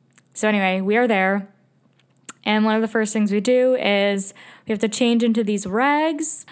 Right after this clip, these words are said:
Not sure why we had to, but it was cool 'cause you got to keep it in the end, and I still have mine somewhere, I think. And we are feeding the elephants bamboo,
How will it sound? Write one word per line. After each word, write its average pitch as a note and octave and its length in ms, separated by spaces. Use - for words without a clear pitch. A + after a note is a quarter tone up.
Not - 100
sure C#4+ 140
why F3 180
we F3 100
had F3 300
to, F#3 240
but F#3 240
it G#3+ 40
was G3+ 140
cool G3+ 280
'cause - 100
you F#3+ 80
got F#3 140
to F#3+ 80
keep G#3 220
it F#3 60
in F#3 100
the F3 120
end, F3+ 360
and - 60
I F#3 60
still F3+ 220
have F3+ 200
mine E3+ 320
somewhere, E3 380
I F3 60
think. F3 340
And A3 580
we A3+ 400
are G3+ 240
feeding A#3 440
the A3+ 80
elephants G#3+ 600
bamboo, B3 840